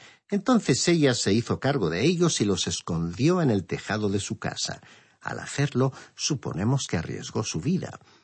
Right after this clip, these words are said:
Ahora ella les pidió a aquellos hombres un favor, que cuando tomaran la ciudad se acordaran de ella y de su familia y que los salvaran. Y ellos prometieron hacerlo.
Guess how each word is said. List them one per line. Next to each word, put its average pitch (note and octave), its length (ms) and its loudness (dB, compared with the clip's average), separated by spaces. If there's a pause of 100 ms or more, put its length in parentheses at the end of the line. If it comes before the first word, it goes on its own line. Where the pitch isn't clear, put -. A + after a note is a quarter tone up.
(380)
Ahora F#3 420 4
ella G#3 280 2
les - 200 0
pidió F#2+ 540 0
a - 80 -6
aquellos G#2+ 420 0
hombres B2+ 320 2
un F3+ 80 6
favor, - 480 -2 (540)
que - 160 2
cuando G2+ 280 2
tomaran D3+ 440 2
la A#3 100 4
ciudad C3+ 460 4
se - 240 2
acordaran F2 760 -4
de C#2 220 -8
ella G#2+ 360 -2
y G#2 120 -2
de F2+ 100 0
su - 160 -6
familia A2+ 640 2 (220)
y D3 100 2
que - 140 0
los D#2 180 -2
salvaran. B1+ 640 -8 (480)
Y A#2 120 4
ellos A2 240 2
prometieron E2 600 -2
hacerlo. - 480 -10